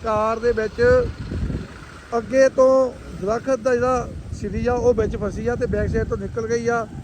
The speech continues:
ਆਹ ਦੇਖੋ ਦਰਾ-, ਜਿਹੜੇ ਕਾਰ ਦੇ ਹਾਲਾਤ ਤੁਸੀਂ ਦੇਖ ਹੀ ਸਕਦੇ ਆ। ਇਹਦੇ ਵਿੱਚ ਹਸਬੈਂਡ ਵਾਈਫ ਸੀਗੇ। ਪੀ ਵੀ ਜ਼ੀਰੋ ਅੱਠ ਡੀ ਵੀ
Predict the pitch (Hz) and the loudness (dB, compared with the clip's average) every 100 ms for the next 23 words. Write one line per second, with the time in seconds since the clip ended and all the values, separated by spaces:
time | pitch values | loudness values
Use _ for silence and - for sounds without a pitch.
0 | - - - - - - - 208 233 226 | -14 -16 -16 -14 -14 -12 -4 -2 0 2
1 | 247 226 208 214 214 220 233 233 214 208 | 2 2 2 2 2 4 6 6 4 2
2 | 202 208 208 214 196 185 190 190 196 185 | 2 2 2 2 2 2 0 -2 -2 -2
3 | 175 170 196 196 202 208 220 214 208 196 | -2 -2 -2 0 0 0 2 0 0 -2
4 | 185 208 220 214 208 185 175 220 - - | -2 0 0 0 0 -2 -2 -2 -2 -4
5 | - - - - - - - 214 226 240 | -4 -6 -8 -12 -14 -16 -10 -6 -4 -4
6 | 220 247 240 214 220 233 240 233 - - | 2 6 8 6 4 6 8 6 -2 -14
7 | - - - - - - - 214 247 240 | -14 -14 -16 -18 -20 -12 -2 2 2 2
8 | 247 | 0